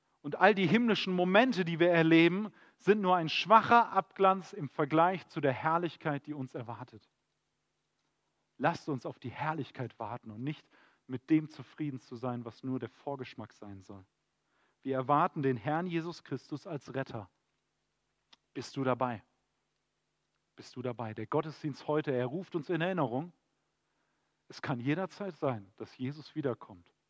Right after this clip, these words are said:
Und die Frage für dich und mich ist persönlich, bist du dabei?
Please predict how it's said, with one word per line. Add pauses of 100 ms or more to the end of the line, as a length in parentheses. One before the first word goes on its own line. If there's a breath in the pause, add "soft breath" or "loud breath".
(600)
Und
die
Frage
für
dich
und
mich
ist
persönlich, (120)
bist
du
dabei?